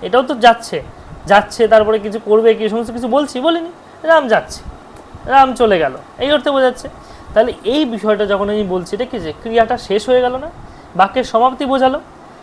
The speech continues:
তার নাম হচ্ছে সমাপিকা ক্রিয়া। অর্থাৎ যে বাক্যের ক্রিয়াটা সমাপ্ত হয়ে গেছে তাকে সমাপিকা ক্রিয়া বলে।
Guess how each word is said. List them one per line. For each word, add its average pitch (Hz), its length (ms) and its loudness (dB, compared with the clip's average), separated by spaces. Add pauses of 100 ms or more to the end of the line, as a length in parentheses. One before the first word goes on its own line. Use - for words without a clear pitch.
(220)
তার 214 240 8
নাম 196 300 0
হচ্ছে 190 240 -6
সমাপিকা 156 680 -4
ক্রিয়া। - 420 -14
অর্থাৎ 196 340 -2
যে 160 160 -4
বাক্যের 185 440 -2 (100)
ক্রিয়াটা 226 520 2 (400)
সমাপ্ত 294 480 0
হয়ে 190 260 2
গেছে - 340 -4 (320)
তাকে - 240 -6
সমাপিকা 262 440 -2
ক্রিয়া 262 220 0
বলে। 240 180 -6